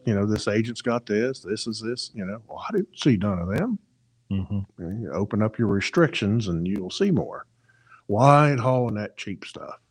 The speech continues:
Speaker 1: <laughs> Well, nobody says you had to.
Speaker 2: Right.
Speaker 1: But you don't have to call me and complain about it when you do see it.
Speaker 2: Yeah.
Speaker 1: You know.
Speaker 2: I, I occasionally,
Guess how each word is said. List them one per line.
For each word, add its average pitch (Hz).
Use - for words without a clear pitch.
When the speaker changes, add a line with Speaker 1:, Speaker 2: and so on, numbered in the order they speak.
Speaker 1:
<laughs> 156
Well, 80
nobody 101
says 135
you 151
had 175
to. -
Speaker 2:
Right. 107
Speaker 1:
But 87
you 123
don't 123
have 120
to -
call 110
me 107
and 90
complain 143
about 92
it 95
when 104
you 110
do 135
see 156
it. -
Speaker 2:
Yeah. 92
Speaker 1:
You 107
know. 71
Speaker 2:
I, 175
I 147
occasionally, 110